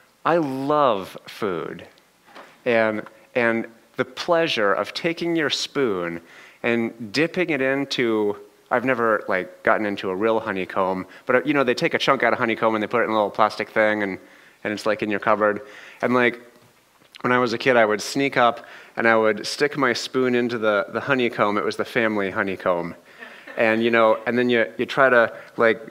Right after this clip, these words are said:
drink the honey and try not to eat too much of the wax. Like, the pleasures of that to a child are, I mean, you can see it, right? And that's how the Bible speaks. Like, when, when it says, like,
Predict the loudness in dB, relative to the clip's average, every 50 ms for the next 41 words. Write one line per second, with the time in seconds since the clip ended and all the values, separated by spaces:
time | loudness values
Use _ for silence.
0 | -20 -20 -16 _ -10 -8 -4 -2 2 4 4 2 2 -2 -2 -2 -2 2 2 2
1 | 2 2 2 2 2 2 2 0 0 -2 2 2 4 4 4 2 2 2 0 -2
2 | -2 -2 -2 -2 0 2 0 0 0 -2 -2 -2 0 2 4 6 6 6 6 4
3 | 2 0 -4 -6 -6 -6 -10 -18 -20 -20 -20 -18 _ -2 0 2 2 0 0 -4
4 | -14 -16 -20 _ _ _ -20 -20 _ _ -6 -6 -6 -6 -4 0 2 2 2 2
5 | 0 -2 -2 -4 -6 -6 -4 -2 -2 -2 -2 -2 -2 -2 -2 -2 -2 -2 -2 -2
6 | 0 0 -2 -2 -2 -4 -4 -2 -2 0 0 0 -2 -4 -8 -14 -20 _ _ _
7 | _ -20 -20 -20 -20 -20 _ _ -4 -2 -2 0 -2 -2 -2 -4 -6 -8 -12 -18
8 | -12 _ 0 0 0 0 -4 -6 -6 -6 -2 0 0 2 2 0 -2 -4 -8 -16
9 | -18 -10 -6 -4 -2 -2 -2 -4 -6 -10 -20 -8 -4 0 2 2 2 2 0 0
10 | -2 0 0 0 2 2 2 2 2 0 -4 -4 -4 -6 -4 -4 -4 -4 -4 -8
11 | -10 -10 -10 -12 -16 -20 -20 -20 -10 _ 0 0 0 0 -2 -6 -16 -20 -20 -20
12 | _ _ 0 0 0 0 -2 -2 -2 0 0 0 -2 -4 -2 2 4 4 4 4
13 | 2 0 -2 -4 -2 0 2 2 2 0 -2 -6 -16